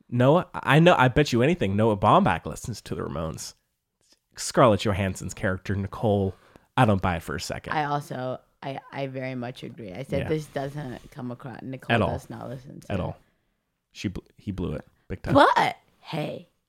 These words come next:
Speaker 2: I will say, Nicole does come across as a fake Ramones fan.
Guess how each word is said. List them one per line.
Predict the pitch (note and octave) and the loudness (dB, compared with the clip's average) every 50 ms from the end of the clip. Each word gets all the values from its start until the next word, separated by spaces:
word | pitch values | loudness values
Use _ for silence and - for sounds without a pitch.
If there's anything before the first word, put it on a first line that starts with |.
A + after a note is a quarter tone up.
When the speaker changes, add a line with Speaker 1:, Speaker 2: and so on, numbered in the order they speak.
| _ _ - | _ _ -6
Speaker 2:
I | E3+ E3 | -4 -4
will | D#3+ D#3 D#3 F3 G3 A3 A#3+ | -2 0 4 4 6 6 4
say, | A#3 - - G#3 G3 G3+ F#3+ E3+ - - - - F#3+ F#3 - _ _ _ _ _ - _ _ _ _ _ _ _ _ _ _ _ _ _ _ _ _ | 2 -2 0 4 4 4 4 2 -4 -10 -12 -14 -16 -18 -20 _ _ _ _ _ -20 _ _ _ _ _ _ _ _ _ _ _ _ _ _ _ _
Nicole | E3+ E3+ D#3 - - E3 E3 D#3+ D#3+ D#3 - | -10 -10 -8 -8 -4 -4 -4 -4 -4 -6 -6
does | - E3 D#3 D#3+ E3+ F3+ F3 | -2 0 0 0 0 -2 -6
come | - - - C3 | -12 -12 -12 -12
across | C3 B2+ - - - - - - D#3 - - _ _ _ _ - | -12 -14 -12 -10 -8 -8 -8 -8 -10 -14 -20 _ _ _ _ -10
as | - C#3 C#3+ C3 | -8 -8 -6 -8
a | C3+ - - - _ - | -8 -12 -14 -18 _ -14
fake | - B2+ D3+ D3+ - | -10 -10 -10 -10 -12
Ramones | - - - - - - - - _ _ | -16 -16 -16 -16 -18 -18 -18 -20 _ _
fan. | _ _ _ _ _ | _ _ _ _ _